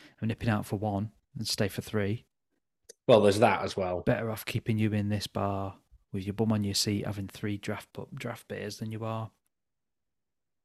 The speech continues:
Speaker 1: having one and then taking a bag of cans home. It's probably
Speaker 2: Yeah.
Speaker 1: not as cost effective for them, is it? Might be for us. Um, yeah, I just thought I'd ask the question 'cause I fe-, I just always feel like it should be one that we see a lot more of. And I know they do some of their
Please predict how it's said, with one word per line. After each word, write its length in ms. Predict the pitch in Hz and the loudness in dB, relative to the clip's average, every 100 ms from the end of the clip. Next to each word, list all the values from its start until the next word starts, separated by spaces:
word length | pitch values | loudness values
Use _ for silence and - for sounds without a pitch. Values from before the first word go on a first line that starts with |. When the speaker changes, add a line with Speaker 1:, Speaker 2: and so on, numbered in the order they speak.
| _ _ _ _ _ _ - _ - | _ _ _ _ _ _ -20 _ -8
Speaker 1:
having 340 | 120 120 117 | -4 -2 -2
one 340 | 107 120 117 113 | -2 0 0 0
and 80 | 113 | 0
then 140 | 110 | -2
taking 440 | - 117 - 117 | -2 -6 -4 -2
a 40 | 110 | -2
bag 240 | 113 110 | -2 -2
of 120 | 113 - _ _ _ | -4 -6 _ _ _
cans 300 | - 120 110 | -2 0 0
home. 280 | 123 135 110 - _ _ _ _ _ _ _ _ - | 0 0 -2 -8 _ _ _ _ _ _ _ _ -20
It's 100 | - | -10
probably 320 | - 185 220 | -8 -4 -2
Speaker 2:
Yeah. 240 | 175 156 143 | 2 4 4
Speaker 1:
not 100 | 135 | 2
as 100 | - | -4
cost 260 | - - | -4 -6
effective 380 | 113 117 - 113 | -6 -6 -6 -6
for 100 | 123 | -4
them, 200 | 113 120 | -4 -4
is 140 | 110 110 | -4 -4
it? 140 | - _ | -8 _
Might 180 | 120 113 | -4 -2
be 60 | 117 | -2
for 240 | - 110 | 0 0
us. 240 | 107 - - _ - - _ - | 0 -6 -14 _ -20 -20 _ -12
Um, 400 | 113 110 113 113 - | -8 -6 -8 -12 -8
yeah, 300 | 196 104 95 | -4 -4 -4
I 60 | |
just 280 | 139 143 - - - - _ _ _ _ | -4 -6 -8 -18 -20 -20 _ _ _ _
thought 140 | - - | -2 0
I'd 60 | 110 | 0
ask 140 | - | -2
the 60 | - | -4
question 440 | - 131 - 143 | 0 0 2 -2
'cause 140 | 107 | -2
I 60 | 110 | -6
fe-, 180 | 107 135 | -4 -6
I 120 | 120 | -6
just 340 | 110 127 - | -10 -10 -8
always 340 | - 127 117 107 | -6 -6 -6 -8
feel 280 | - 120 107 | -6 -6 -6
like 360 | 104 101 101 | -8 -10 -12
it 100 | - | -10
should 400 | - - 120 110 | -10 -4 -4 -4
be 100 | - | -4
one 320 | 107 113 110 104 | -4 -2 -2 -2
that 120 | 113 | -4
we 100 | 113 | -4
see 240 | - 123 | -2 0
a 80 | 110 | 0
lot 280 | 101 104 - | -2 -4 -6
more 340 | 123 104 101 | -6 -6 -4
of. 280 | 104 117 135 - | -4 -4 -6 -8
And 120 | 110 | -4
I 60 | |
know 180 | 110 113 | -2 -2
they 160 | 104 104 | -2 -6
do 220 | 104 104 | -4 -6
some 260 | - 113 104 | -6 -8 -6
of 60 | |
their 380 | 101 101 101 98 | -6 -6 -6 -10